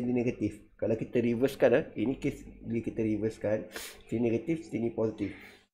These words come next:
So bila kita reversekan, ini negatif. Elektron negatif.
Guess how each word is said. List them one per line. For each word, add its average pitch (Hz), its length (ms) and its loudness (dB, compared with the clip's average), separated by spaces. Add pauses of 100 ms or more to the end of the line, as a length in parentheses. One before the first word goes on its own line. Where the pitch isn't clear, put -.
(120)
So 151 140 2
bila 156 240 6
kita 185 180 4
reversekan, 131 540 4
ini 165 180 2
negatif. 156 560 2 (1120)
Elektron 175 500 6
negatif. 135 560 2